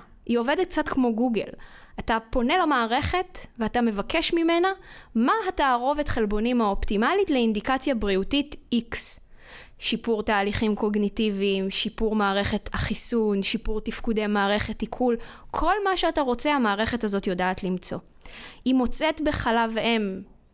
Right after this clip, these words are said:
על ידי סקירה של מאמרים, אתה יכול לשלוט בכמה מאמרים, באיזה שנים, באיזה מילות מפתח,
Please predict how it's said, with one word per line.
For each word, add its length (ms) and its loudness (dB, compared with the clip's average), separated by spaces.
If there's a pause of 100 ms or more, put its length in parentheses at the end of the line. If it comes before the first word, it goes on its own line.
(140)
על 140 2
ידי 440 2
סקירה 500 0
של 220 0
מאמרים, 560 2
אתה 140 -4
יכול 240 -2
לשלוט 420 0
בכמה 360 -2
מאמרים, 680 2
באיזה 280 0
שנים, 520 2
באיזה 280 0
מילות 300 0
מפתח, 540 2